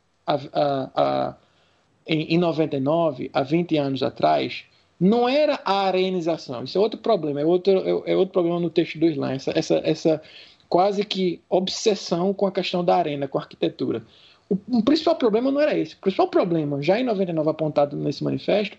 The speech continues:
era o quê? Era o dinheiro da T V. Entendeu?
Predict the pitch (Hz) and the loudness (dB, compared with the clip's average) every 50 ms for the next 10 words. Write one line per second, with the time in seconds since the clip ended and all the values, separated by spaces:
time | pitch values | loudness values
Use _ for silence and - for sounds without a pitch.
0 | _ - 196 214 254 262 - - 160 135 - - _ - 180 196 208 214 214 - | _ -2 0 0 0 -2 0 -2 -2 -2 -2 -4 _ -2 0 2 2 0 -2 -4
1 | _ _ 175 190 208 185 208 208 170 160 170 190 214 220 196 233 214 - - 294 | _ _ 2 2 2 2 0 0 2 4 4 4 4 2 0 -4 -4 -4 -4 -4
2 | 285 202 165 139 131 120 110 - _ _ - - - _ _ _ _ _ _ _ | -4 -4 -4 -4 -4 -4 -6 -10 _ _ -20 -20 -20 _ _ _ _ _ _ _
3 | _ _ _ - 165 147 151 147 170 202 | _ _ _ -6 -4 -2 2 2 2 2